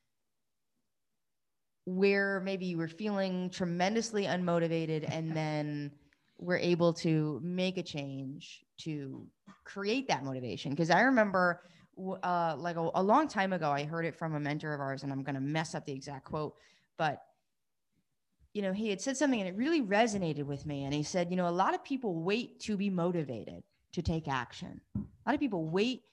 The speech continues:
Speaker 1: to be
Speaker 2: Mm-hmm.
Speaker 1: motivated to take action. And now every, n-, and now and then that's gonna happen, right? You have this spark of motivation. Maybe it's January first and you're like, 'You know what? This is gonna be my year,' right?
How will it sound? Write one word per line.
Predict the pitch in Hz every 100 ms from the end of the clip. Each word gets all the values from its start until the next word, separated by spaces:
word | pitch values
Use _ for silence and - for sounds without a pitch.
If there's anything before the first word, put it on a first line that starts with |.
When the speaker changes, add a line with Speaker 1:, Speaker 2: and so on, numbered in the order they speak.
| _ _ _ -
Speaker 1:
to | 196
be | 285
Speaker 2:
Mm-hmm. | 269
Speaker 1:
motivated | 180 175 180 180 180
to |
take | 180 175
action. | 247 285 - 175
And | 170 180
now | 180 -
every, | 285 349 - 233
n-, | 240
and | 226
now | 214 196
and | 214
then | 214
that's | 185
gonna | 190 165
happen, | 156 165 - 90
right? | 135 143
You |
have | 160 127
this | -
spark | - 190 202 202
of |
motivation. | 190 190 175 180 175 175
Maybe | 214 220
it's | 175 - - _
January | 202 180 185 170 156 160
first | 147 104 -
and | 107
you're | 98 82
like, | 80 -
'You | -
know | -
what? | 254 254 202
This | 175
is | -
gonna | 170 143
be | 143 147
my | 147 151 165 165
year,' | 156 165 143 - -
right? | 147